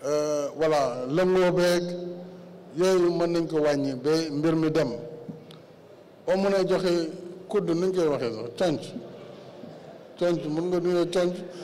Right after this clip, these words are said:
boo mënoon bañ a nuyoo, nga joxe conc, wala ñaari tànk yi boog laalante. Waaw, ñu xam ne ñu ngi nuyoowante,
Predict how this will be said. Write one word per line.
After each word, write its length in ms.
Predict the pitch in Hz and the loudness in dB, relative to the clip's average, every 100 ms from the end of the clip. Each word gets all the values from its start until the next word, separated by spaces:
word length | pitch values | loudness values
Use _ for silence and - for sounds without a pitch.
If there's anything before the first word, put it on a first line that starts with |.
| - - | -10 -4
boo 80 | 170 | 0
mënoon 220 | 190 190 | 2 2
bañ 160 | 185 185 | 4 4
a 60 | |
nuyoo, 280 | 175 175 156 | 4 4 2
nga 120 | 147 160 | 2 2
joxe 220 | 175 190 185 | 2 2 2
conc, 220 | 208 202 208 - - - - - - - - - - - - | 2 2 -2 -8 -12 -14 -16 -16 -18 -18 -18 -18 -20 -20 -8
wala 140 | 147 175 | 0 2
ñaari 360 | 190 196 196 | 4 4 4
tànk 200 | 196 190 185 | 4 4 4
yi 120 | 185 | 4
boog 240 | 190 185 | 4 4
laalante. 540 | 190 185 190 180 190 185 - - - - - - - - - - - - - - - - - - - - | 4 4 4 2 0 -2 -6 -12 -10 -10 -10 -10 -10 -10 -10 -10 -10 -10 -12 -12 -14 -14 -14 -14 -12 -4
Waaw, 200 | 139 202 208 | 0 0 0
ñu 80 | 196 202 | 0 2
xam 160 | 214 202 | 4 4
ne 80 | 190 185 | 4 4
ñu 60 | 202 | 4
ngi 120 | 220 | 4
nuyoowante, 560 | 233 233 226 220 214 | 6 6 6 4 4